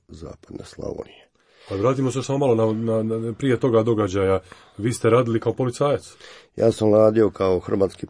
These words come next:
Speaker 1: policajac, nas četiri je završilo taj ubrzani tečaj Hrvata iz Voćina i došli smo u policijsku postaju u kojoj je bio, e,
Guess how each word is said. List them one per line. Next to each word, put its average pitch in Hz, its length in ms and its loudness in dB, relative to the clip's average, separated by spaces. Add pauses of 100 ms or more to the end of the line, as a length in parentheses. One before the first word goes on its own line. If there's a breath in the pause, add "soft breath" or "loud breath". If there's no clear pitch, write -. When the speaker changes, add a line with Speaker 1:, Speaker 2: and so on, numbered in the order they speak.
Speaker 1:
policajac, 120 600 0
nas 107 300 2
četiri 95 540 -2
je 85 160 0 (360 loud breath)
završilo 98 600 0
taj 95 260 2
ubrzani 90 600 -2
tečaj 107 420 0 (420 loud breath)
Hrvata 98 600 2
iz 87 140 -2
Voćina 131 640 -2
i 117 140 -4
došli 117 300 -4
smo - 200 -6
u 107 120 0
policijsku 113 640 -4
postaju 123 600 0
u 107 40 -6
kojoj 107 360 0
je 104 80 -2
bio, 107 380 0 (640 loud breath)
e, - 60 -20